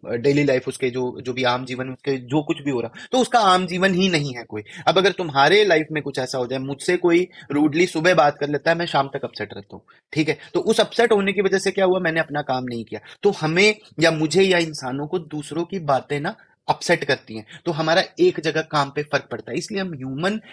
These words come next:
algorithms को directly नहीं apply करते, क्योंकि हमारे पास, हमारा brain जो है वो कई सारी चीजों से affect होता है। But चींटी का brain, ठीक है, मधुमक्खियों का brain, इनको सिर्फ food चाहिए।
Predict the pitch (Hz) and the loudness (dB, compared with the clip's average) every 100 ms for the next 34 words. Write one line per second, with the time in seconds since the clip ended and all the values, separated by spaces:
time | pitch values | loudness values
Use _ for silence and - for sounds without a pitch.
0 | - 151 151 175 175 165 160 180 147 139 | -2 2 4 4 4 0 -4 -8 -6 -6
1 | 135 135 131 127 139 107 - 110 - 196 | -6 -6 -6 -4 -6 -6 -8 -8 -8 -8
2 | 214 185 156 131 156 160 - - 147 143 | -6 -6 -6 -4 -4 -6 -12 -8 0 4
3 | 160 147 143 170 151 123 120 143 147 165 | 4 4 4 2 0 -2 0 -2 0 0
4 | 165 156 131 135 123 135 120 - - - | 2 0 -4 -6 -8 -8 -10 -12 -20 -20
5 | - - 151 - - 175 185 220 233 214 | -20 -4 -4 -4 -2 0 2 2 4 4
6 | 214 214 _ _ _ 156 165 160 - - | 2 -2 _ _ _ -6 -4 -6 -10 -6
7 | 131 160 185 185 202 196 165 175 175 - | -2 0 0 -2 -4 -4 -2 -2 -2 -8
8 | - 160 156 151 - 190 202 _ _ _ | -6 -4 -4 -6 -2 0 0 _ _ _
9 | - 208 202 151 135 | 0 2 2 0 -2